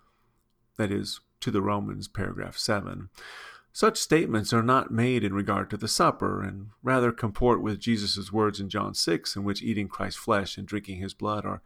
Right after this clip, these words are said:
used as metaphors for coming to Christ and believing in him. As it says in John six thirty-five,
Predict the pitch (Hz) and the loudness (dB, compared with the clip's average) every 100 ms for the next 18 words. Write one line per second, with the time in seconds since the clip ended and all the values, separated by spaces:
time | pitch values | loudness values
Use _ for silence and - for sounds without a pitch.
0 | _ _ _ 127 131 131 123 123 135 156 | _ _ _ 2 4 4 0 0 0 2
1 | 120 - 98 95 104 - 120 107 - - | 2 0 -6 -6 -6 -6 -2 -2 -2 -6
2 | 92 95 - 95 95 98 110 104 - 85 | -6 -6 -8 -10 -6 -2 0 -2 -6 -14
3 | 87 - _ _ _ _ _ _ 123 104 | -16 -18 _ _ _ _ _ _ 0 2
4 | 92 101 92 104 98 98 101 - 101 - | 2 2 2 0 -2 -2 -2 -4 -6 -6
5 | 98 92 117 98 - - | -6 -2 0 0 -4 -10